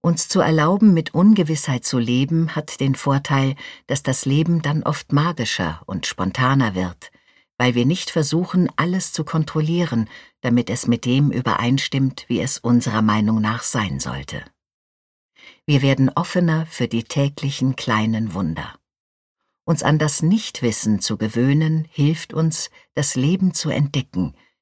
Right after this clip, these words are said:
ihm zu vertrauen und daran zu glauben. Zweitens. Mach langsamer, überspring keine Schritte. Wird Angst nicht unterbrochen, kann sie uns dazu veranlassen,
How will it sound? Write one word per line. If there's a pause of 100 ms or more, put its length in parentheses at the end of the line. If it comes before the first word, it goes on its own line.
(140)
ihm
zu
vertrauen (300)
und
daran
zu
glauben. (1300)
Zweitens. (1120)
Mach
langsamer, (300)
überspring
keine
Schritte. (840)
Wird
Angst
nicht
unterbrochen,
kann
sie
uns
dazu
veranlassen,